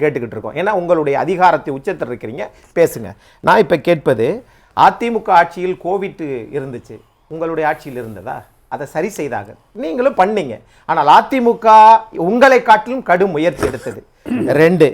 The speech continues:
வெள்ளம், எத்தனை வெள்ளம், கஜா புயல், எத்தனை பு-, புயல்கள் வந்தது. ரெண்டு. மூணு, பண மதிப்பிழப்பு வந்துச்சு.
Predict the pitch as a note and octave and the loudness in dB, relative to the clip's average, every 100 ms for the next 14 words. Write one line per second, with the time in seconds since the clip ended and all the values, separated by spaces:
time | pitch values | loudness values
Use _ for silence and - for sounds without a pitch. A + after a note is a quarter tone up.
0 | - - G2+ F2 B2 F#3+ B3 A#3 C#3+ D#3+ | -2 -16 -16 -10 -2 0 4 2 2 -2
1 | F#3+ - A#3+ G3+ E3+ C#3 A2+ E3 E3+ G#3+ | 0 2 2 2 0 -2 -2 0 4 4
2 | G3 C#3+ B2+ G2+ _ _ G#2+ E3+ F#3+ - | 4 -2 -6 -10 _ _ -4 -2 0 2
3 | C#4 C4 - G3+ D#3 G#3+ A#3+ G3+ E3 D3+ | 4 4 2 -2 0 2 2 2 0 -2
4 | D3 A#2 A2 - _ _ - C#3+ D3+ C3 | -2 -6 -8 -16 _ _ -2 0 0 -2
5 | - _ D#3+ A3+ A3+ B2+ - - - G#3 | -4 _ 2 4 4 2 -4 -12 0 2
6 | D4+ A#3+ F#3 G#3 G#3+ F3+ E3+ B2 - _ | 4 4 2 2 2 2 0 -8 -12 _
7 | - G#2 D3 F3+ D#3+ - | -16 -4 -2 0 -2 -4